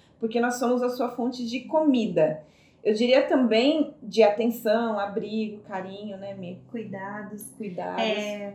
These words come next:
Speaker 2: ocasionalmente a gente vê algo de lobo
Speaker 1: Uhum.
Speaker 2: nos nossos cães, na
Speaker 1: É.
Speaker 2: verdade, Nayara. Mas eles não são lobos domesticados,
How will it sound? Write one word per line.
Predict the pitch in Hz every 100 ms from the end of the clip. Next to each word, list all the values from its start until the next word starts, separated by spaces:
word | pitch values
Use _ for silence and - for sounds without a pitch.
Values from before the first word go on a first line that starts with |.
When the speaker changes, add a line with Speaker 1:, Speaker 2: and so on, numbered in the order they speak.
| - _ _ _ -
Speaker 2:
ocasionalmente | 277 - 427 392 359 339 294 302 - 330
a |
gente | 302 294 262
vê | 262
algo | 247 269 277
de | 269
lobo | 233 233 254
Speaker 1:
Uhum. | 262
Speaker 2:
nos | 262
nossos | 277 294 359 -
cães, | 311 269 277
na | 226
Speaker 1:
É. |
Speaker 2:
verdade, | 202 185 226 214 214
Nayara. | 214 202 190 190 - - - -
Mas | 233 240 254
eles | 262 262
não | 269 285 -
são | - 311 262 269
lobos | 240 233 247 254
domesticados, | 247 254 - - 240 185 -